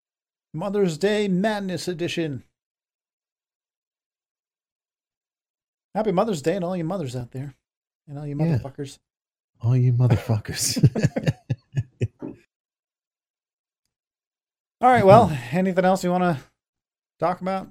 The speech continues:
Speaker 1: I got nothing. I pretty much said everything I need to say.
Speaker 2: Yeah, I mean, whether you're for the leaks or not or whatever, you know, enjoy, I guess. Um, it's Mother's Day, so the best thing they could possibly do is kill somebody that's pregnant in the show, I guess.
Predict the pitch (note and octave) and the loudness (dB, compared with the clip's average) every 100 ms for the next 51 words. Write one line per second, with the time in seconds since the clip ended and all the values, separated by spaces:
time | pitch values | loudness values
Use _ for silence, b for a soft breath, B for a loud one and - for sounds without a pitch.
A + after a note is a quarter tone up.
0 | _ D#3+ E3 C#3 C#3 C#3 C#3+ D3 C#3 C#3+ | _ -10 -6 -6 -8 -10 -14 -14 -10 -8
1 | C3 B2 - C3 - D3 C3 C#3 C3+ C3 | -8 -10 -10 -10 -10 -12 -10 -8 -8 -8
2 | C3+ B2 - C3 - _ _ _ _ _ | -10 -10 -6 -6 -6 _ _ _ _ _
3 | _ _ _ _ _ _ _ _ _ _ | _ _ _ _ _ _ _ _ _ _
4 | _ _ A#2 A#2+ A2 A2 - A2+ A#2 A#2+ | _ _ -2 0 0 0 -2 -4 0 2
5 | A#2 C#3 D3+ C3+ A#2 - A#2+ A#2 G#2 G2+ | 2 2 4 4 2 2 4 6 6 6
6 | G#2 G2+ F#2+ F2+ F#2+ G2 F#2+ F#2 F#2 G#2 | 2 0 -2 0 0 0 0 -2 -2 -2
7 | G2 G2+ A2 G#2+ A2 A2 B2+ A#2+ G2 A2 | 0 -2 -2 -2 -2 0 2 2 4 4
8 | F#2+ F2+ F2+ F2+ A2 G2+ - - _ G#2 | 2 2 0 0 0 0 -2 -10 _ -4
9 | G2 G2 F#2+ F#2 F#2 _ _ _ _ _ | -2 0 0 -4 -8 _ _ _ _ _
10 | _ _ _ _ - G2+ F#2 F#2 A2 A#2+ | _ _ _ _ -6 -2 2 4 6 4
11 | G2+ G#2+ B2 B2+ - F#2+ F2+ F2+ F#2 A2+ | 4 4 4 0 0 0 2 0 0 0
12 | F#2+ F#2+ F2+ F#2 F#2 - G#2 G#2+ G#2 G2+ | 0 0 0 -2 -4 0 0 0 0 0
13 | G2+ A2+ A#2+ F2 - - G#2 G#2+ - G#2 | 2 0 2 -2 -6 -2 0 2 0 0
14 | G#2 G#2 G2 - - F2+ G2 A2+ A#2+ B2 | 2 2 2 -2 -4 0 0 2 0 -2
15 | A#2+ - A#2+ C#3+ B2 C3+ C3+ F3+ - | -2 -4 -4 -2 -4 -6 -6 -6 -8